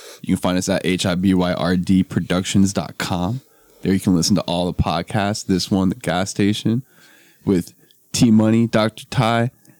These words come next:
and White T. You can watch White T also on Let's Try Something New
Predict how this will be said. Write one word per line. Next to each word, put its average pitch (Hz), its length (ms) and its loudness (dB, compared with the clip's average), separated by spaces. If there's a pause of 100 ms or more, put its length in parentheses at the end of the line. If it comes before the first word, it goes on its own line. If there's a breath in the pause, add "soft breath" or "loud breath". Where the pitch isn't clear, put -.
(220 soft breath)
and 98 420 2
White 101 300 0
T. 120 340 2 (280)
You 98 100 0
can 101 160 0
watch 101 300 0
White 98 180 0
T 104 160 2
also 98 400 0
on 98 160 2
Let's 95 180 0
Try 104 200 0
Something 98 440 0
New 107 300 4